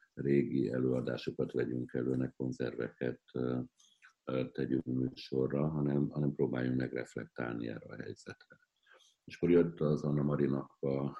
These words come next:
az, az ötlete, hogy, hogy mit szól, mit szólnék, hogyha csinálnánk a, az Ingmar Bergman Jelenetek egy házasságból című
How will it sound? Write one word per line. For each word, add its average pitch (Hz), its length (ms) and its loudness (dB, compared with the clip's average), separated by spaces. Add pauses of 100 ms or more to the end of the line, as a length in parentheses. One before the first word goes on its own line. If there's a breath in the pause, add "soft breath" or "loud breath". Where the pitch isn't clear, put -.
az, - 160 -10
az 64 120 -6
ötlete, 67 540 0
hogy, 69 280 0 (600 soft breath)
hogy 65 140 -2
mit 65 160 0
szól, 65 600 -2 (200)
mit 73 200 0
szólnék, 67 380 -2
hogyha - 220 -2
csinálnánk 65 680 0
a, 67 320 0 (360 soft breath)
az - 140 -10
Ingmar 67 500 0
Bergman 65 640 0
Jelenetek 62 500 0
egy 64 180 -2
házasságból 64 680 -2
című 64 380 -2